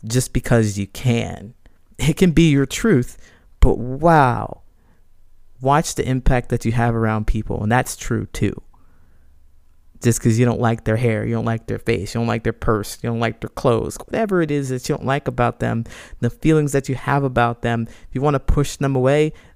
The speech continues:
then don't be surprised when your truth does that.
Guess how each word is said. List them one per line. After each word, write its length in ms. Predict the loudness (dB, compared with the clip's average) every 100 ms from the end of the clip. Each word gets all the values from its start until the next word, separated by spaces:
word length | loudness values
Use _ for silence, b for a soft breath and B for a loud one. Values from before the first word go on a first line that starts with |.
| -2
then 420 | 2 4 2 -2 -8 -20 _ _ _ _ _ 0
don't 200 | 0 2
be 120 | 2
surprised 580 | 0 0 2 4 2 2
when 160 | -2
your 140 | -2 -4
truth 340 | -4 -4 -4
does 260 | -4 -4 -6
that. 280 | -10 -10